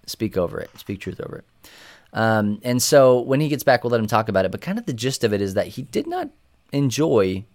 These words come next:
Keyforge and had to make himself like it. He had to play it until he understood kind of why things were happening and, you know,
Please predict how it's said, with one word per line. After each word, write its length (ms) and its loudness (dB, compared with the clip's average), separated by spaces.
Keyforge 600 -8
and 680 -2
had 220 0
to 80 2
make 340 2
himself 460 4
like 400 0
it. 200 -2
He 140 -4
had 120 -2
to 100 -4
play 360 2
it 120 0
until 380 0
he 340 -2
understood 840 4
kind 220 2
of 80 -2
why 440 6
things 260 -2
were 120 0
happening 640 -2
and, 340 -10
you 160 -6
know, 260 -6